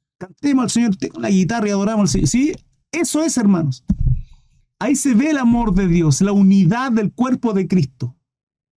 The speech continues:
"E invóquenme en el día de la angustia,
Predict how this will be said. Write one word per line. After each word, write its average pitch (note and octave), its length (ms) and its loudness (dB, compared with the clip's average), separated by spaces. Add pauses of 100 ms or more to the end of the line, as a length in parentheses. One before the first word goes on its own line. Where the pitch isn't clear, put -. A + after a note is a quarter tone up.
(840)
"E E3 80 0
invóquenme A#3+ 400 2
en A#3 80 0
el G#3+ 100 2
día A#3+ 160 2
de A3+ 80 -4
la G#3+ 60 -2
angustia, A#3+ 520 0